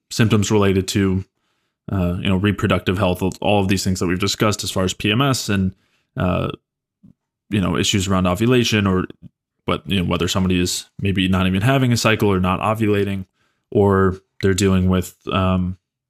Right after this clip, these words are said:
you know, fibroids or endometriosis, P C O S, all of these symptoms that we discussed. In these situations, in the vast majority of cases, low progesterone is at play and high estrogen is at play. And so,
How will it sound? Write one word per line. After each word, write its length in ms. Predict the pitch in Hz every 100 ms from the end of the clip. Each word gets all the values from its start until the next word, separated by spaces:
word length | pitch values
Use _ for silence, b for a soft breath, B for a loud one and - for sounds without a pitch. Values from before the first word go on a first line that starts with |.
| _ _
you 80 | 101
know, 80 | 90
fibroids 600 | 131 131 120 117 107 104
or 40 |
endometriosis, 920 | 95 98 95 92 104 107 98 98 90
P 140 | - 107
C 120 | 98
O 100 | 98
S, 180 | 95 -
all 160 | 139
of 80 | 127
these 280 | 110 104 - -
symptoms 340 | - 95 92
that 80 | 92
we 80 | 92
discussed. 460 | 92 - 98 - _ _ _ _ _ _ _ _ _
In 100 | 123
these 160 | 120 117
situations, 640 | 135 127 113 110 104 - - - -
in 180 | 98 95
the 60 |
vast 260 | 95 101 -
majority 300 | 110 113 113
of 80 | 110
cases, 480 | 107 98 98 92 - _ -
low 540 | 101 107 104 104 101 _ _ _ _ -
progesterone 460 | 107 113 - 107 104
is 100 | 101
at 100 | 82
play 240 | 104 95
and 100 | 95
high 300 | 101 92 92 101
estrogen 440 | 95 104 101 95
is 120 | 95
at 140 | 92 -
play. 260 | 101 95 - _ _ _ _ _ _ _ _ _ - 120
And 160 | 107
so, 460 | - 110 104 98